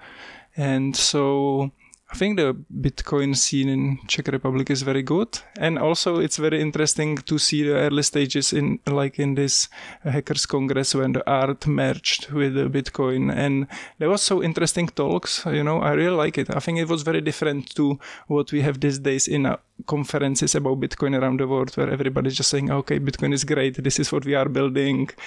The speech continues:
This is how we're gonna change the world," which is good message. But the vibe was very different when it was, like, half of this strong artistic crypto anarchists, you could say,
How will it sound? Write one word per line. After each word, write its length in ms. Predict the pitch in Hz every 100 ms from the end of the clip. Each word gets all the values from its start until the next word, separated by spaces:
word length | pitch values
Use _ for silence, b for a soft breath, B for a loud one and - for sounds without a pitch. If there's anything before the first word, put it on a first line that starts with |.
| B
This 120 | 147 -
is 120 | 131
how 100 | 139
we're 140 | 135
gonna 160 | 135 135
change 240 | 156 143
the 80 | 143
world," 180 | 139 139
which 220 | 135 -
is 100 | 160
good 180 | - 143
message. 460 | 185 - - - B B B -
But 180 | 143
the 280 | 143 147 143
vibe 440 | 143 135 143 143 147 _ -
was 140 | 139
very 200 | - 147
different 380 | 143 147 147 139
when 140 | 139 135
it 80 |
was, 180 | 135 139
like, 200 | 139 139
half 420 | 123 147 139 139
of 140 | 147 135
this 240 | 139 - B B
strong 480 | - - 151 151 143
artistic 880 | - 147 - 143 - - 135 - - B B B _ _ _ -
crypto 420 | 151 139 - 165
anarchists, 720 | 151 147 147 - 180 - -
you 140 | 139
could 180 | 131 143
say, 380 | - 165 214 254